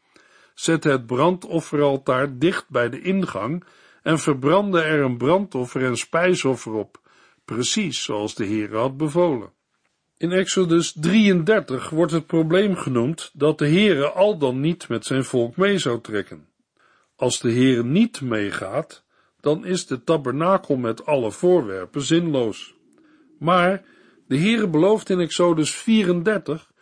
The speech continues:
op grond van het vernielde verbond wel mee te gaan.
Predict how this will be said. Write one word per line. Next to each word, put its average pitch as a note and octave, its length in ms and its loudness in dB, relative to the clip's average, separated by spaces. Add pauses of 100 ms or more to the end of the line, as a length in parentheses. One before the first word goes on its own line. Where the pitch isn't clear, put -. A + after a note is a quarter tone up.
(300)
op - 220 -4
grond G3 360 2
van F3+ 160 0
het D#3+ 160 2
vernielde E3+ 520 2
verbond E3 640 0 (160)
wel G#3 340 2
mee E3 260 4
te D3+ 120 -6
gaan. A#2 400 -4